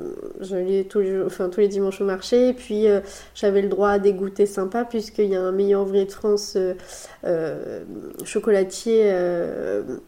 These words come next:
au Mans, pardon, qui est Jacques Bélanger. Donc maintenant, il a, il a cédé à son fils, donc ils ont perdu le titre. Mais, euh, et, et j'allais chercher des macarons à quatre heures. Enfin, mon père, donc, euh, bon,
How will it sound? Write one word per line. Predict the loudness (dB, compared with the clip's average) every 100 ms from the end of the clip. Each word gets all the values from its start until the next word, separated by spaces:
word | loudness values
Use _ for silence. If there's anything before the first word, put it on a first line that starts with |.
| -16 -18 -4
au | 0
Mans, | 2 2 2
pardon, | 0 0 0
qui | 2
est | 2
Jacques | 2 4
Bélanger. | 6 6 4 2
Donc | 2 0
maintenant, | -2 0
il | 0 0
a, | -4 -2
il | -2
a | -4
cédé | -4 -2
à | -2
son | -4 -8
fils, | -6 -6
donc | -6 -8
ils | -12
ont | -12
perdu | -12 -10 -8
le | -8
titre. | -10 -4
Mais, | 0 0
euh, | 0 -4 -12 -16 -18 -6
et, | -2 0 0 0 0
et |
j'allais | 0 -4
chercher | -6 -10 -6
des | -2
macarons | -2 -2 -2 0
à | 0
quatre | -4 -10 -10
heures. | -14
Enfin, | -10 -10 -12 -10
mon | -8 -6
père, | -6 -4
donc, | -6 -6 -6
euh, |
bon, | -6 -8